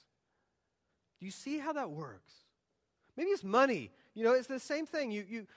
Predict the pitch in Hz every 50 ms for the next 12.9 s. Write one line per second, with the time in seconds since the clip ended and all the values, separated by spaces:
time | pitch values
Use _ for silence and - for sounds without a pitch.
0 | _ _ - 214 190 170 - _ - 262 320 320 - 370 359 285 214 262 262 247
1 | 214 202 214 240 302 320 240 220 233 214 196 170 175 175 175 180 180 165 - 233
2 | 277 262 - 175 170 160 160 151 160 220 254 269 240 - 180 170 160 156 147 160
3 | 220 247 262 - - 196 185 165 - - - - - - 180 185 175 185 185 170
4 | - - 233 240 240 214 - - 196 190 196 190 185 202 226 247 - - 233 196
5 | 202 208 196 185 175 165 202 220 226 208 214 196 175 160 156 190 185 190 190 208
6 | 196 - 180 175 170 180 170 165 156 151 160 175 202 277 - - 208 165 170 160
7 | - 190 190 185 185 160 139 135 135 135 143 165 202 220 - - _ _ _ _
8 | _ _ _ _ _ _ _ _ _ _ _ _ _ _ _ _ _ _ _ _
9 | _ _ _ _ _ _ _ _ _ _ _ _ _ _ _ _ _ _ _ _
10 | _ _ _ _ _ - 156 160 151 143 131 123 127 143 156 170 185 190 180 151
11 | 131 120 120 117 107 117 120 120 117 117 117 120 135 160 - - _ _ 143 127
12 | 131 131 - - 127 127 135 151 156 151 127 113 107 101 104 104 110 131